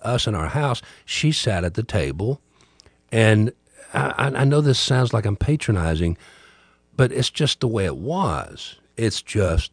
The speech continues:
the way it was. She was a member of the family. At Christmas, we traded presents.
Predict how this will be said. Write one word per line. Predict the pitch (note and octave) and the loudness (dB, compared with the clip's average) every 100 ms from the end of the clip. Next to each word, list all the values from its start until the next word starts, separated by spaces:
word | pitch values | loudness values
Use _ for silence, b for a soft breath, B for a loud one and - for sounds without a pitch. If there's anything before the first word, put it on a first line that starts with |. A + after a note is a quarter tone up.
| - | -8
the | G2 | -4
way | F#2+ D2 D2 C#2 C#2 b b _ | -2 -2 -4 -4 -8 b b _
it | F2+ E2+ | -8 -6
was. | D#2 F#2 C#3+ G2 A1+ - - - | -4 0 0 0 -2 -8 -16 -12
She | - - A2+ | -8 -6 -2
was | G2+ F2 | 0 0
a | E2 | -2
member | E2 E2+ G2 A2 A#2 | -2 0 0 0 0
of | F#2 D2+ | -2 -4
the | E2 | -8
family. | - A2+ A2 D#2+ A1+ - B B | -4 -4 -2 -4 -8 -14 B B
At | E2+ F2 | -8 -6
Christmas, | - - F#3 - A2 C#2+ - | 0 6 6 6 -2 -4 -6
we | F2 G#2 | -2 -2
traded | - C3 B2+ A#2+ A2+ | -2 0 0 0 -2
presents. | - D#3+ E3 D3 C3+ | 0 2 2 2 -2